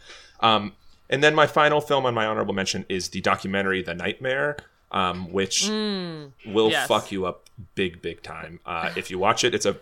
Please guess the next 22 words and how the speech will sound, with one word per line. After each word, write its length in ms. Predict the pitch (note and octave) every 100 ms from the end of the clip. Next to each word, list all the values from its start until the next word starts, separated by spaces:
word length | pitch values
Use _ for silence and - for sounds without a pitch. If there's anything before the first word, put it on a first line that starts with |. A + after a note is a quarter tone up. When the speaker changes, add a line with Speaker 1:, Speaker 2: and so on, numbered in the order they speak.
| -
Speaker 2:
This 200 | B3 -
movie 380 | C4 A3 F#3 D3+ -
deeply 420 | G3 F3+ D#3+ D3+
disturbed. 400 | - - D#3+ C#3
Speaker 1:
It 320 | D3 E3 D3
Speaker 2:
That's 440 | C#3+ A#2+ - - -
Speaker 1:
is 20 |
Speaker 2:
you. 80 | C#3+
<laughs> 20 |
Speaker 1:
very 520 | A#2 B2 D#3+ D#3+ D3+
disturbing. 800 | C3 C3 - A2+ G#2+ G#2 G2+ G#2
It 100 | A#2+
is 120 | A#2+ A2
a 40 |
documentary 680 | A2 A2 B2+ A#2 A2+ A#2 A#2
about, 460 | - F#2 F#2+ F#2 -
um, 220 | F#2 F2
people 280 | - G#2+ G2+
who 300 | G#2+ G2 F#2+
experience 380 | - - F#2+ F2+
sleep 300 | - F#2 F#2
paralysis, 760 | - A2+ A2+ - - C#3 -